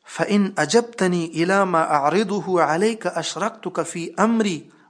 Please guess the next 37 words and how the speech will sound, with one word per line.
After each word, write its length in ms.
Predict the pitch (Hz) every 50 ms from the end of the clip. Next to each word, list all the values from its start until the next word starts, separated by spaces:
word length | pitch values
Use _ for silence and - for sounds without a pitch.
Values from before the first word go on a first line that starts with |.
| _ -
وقاسمتك 960 | 139 143 - - 143 139 135 131 - 185 202 208 190 202 - 160 - 160
سلطاني.» 760 | 139 - - 143 135 139 - - 180 190 190 175 165 147 135 123 - - _ _ _ _ _ _ _ _ - 156
ای 60 | 170
عبدالله 320 | 190 175 160 170 175 185
بن 180 | 180 175 170 151
حذافه، 560 | - 143 143 139 135 - 185 185 170 147 - - -
نصراني 600 | 143 151 156 - - 175 170 165 180 226 254 233
شه، 260 | - 226 214 185 160
زما 280 | 143 160 165 180 190
خبره 340 | 185 - 175 170 202 233 254
ومنه. 400 | 240 226 202 185 170 156 143 135 - - _ _ _ _ _ -
زه 200 | 139 131 170 196
به 220 | 185 190 180 170 - - -
تا 220 | 185 190 196 190
په 120 | 190 165
خپل 280 | 156 - - - 170 160
واک 400 | 147 139 143 180 208 226 240 233 - -
کې، 100 | 190 180 180 180
په 80 | 170
خپله 300 | - - - 214 202 196
بادشاهۍ 540 | 170 170 170 170 170 - 175 156 170 190 214
کې 120 | 214 -
به 120 | 185 170 160
دې 60 | 160
شریک 440 | 151 - - 160 160 202 233 - - 208
کمه، 220 | 190 175 165 160
نیمه 220 | 170 214 220 226
به 100 | 196 185
ستا 300 | 170 - - - 240 262 262
شي، 140 | 226 240 220
نیمه 180 | 214 202 180
به 100 | 160 160
زما 280 | 147 151 143 143 135 131
شي. 140 | - - - _ _ _
فتبسم 760 | - - - 151 - - 143 143 185 185 - - 165 156 156
الاسیر، 680 | 147 143 147 147 - 135 - - 190 180 170 151 - - - _ _ _ 156
دغه 400 | 135 131 190 196 175 185 175